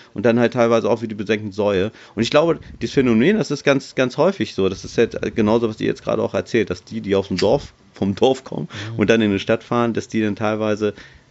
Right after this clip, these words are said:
Speaker 1: ich will nicht sagen, scheiße fahren, aber dann halt vielleicht, äh, etwas unbeholfen sind.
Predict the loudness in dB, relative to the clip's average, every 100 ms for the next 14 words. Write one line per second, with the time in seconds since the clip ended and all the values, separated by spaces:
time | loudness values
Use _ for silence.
0 | _ _ _ -12 -4 2 2 4 2 2
1 | -2 -2 2 2 2 0 -2 0 2 2
2 | 2 0 0 -2 -2 0 0 -2 -6 -2
3 | -2 -2 -4 -6 -4 -2 0 -2 -2 -6
4 | -10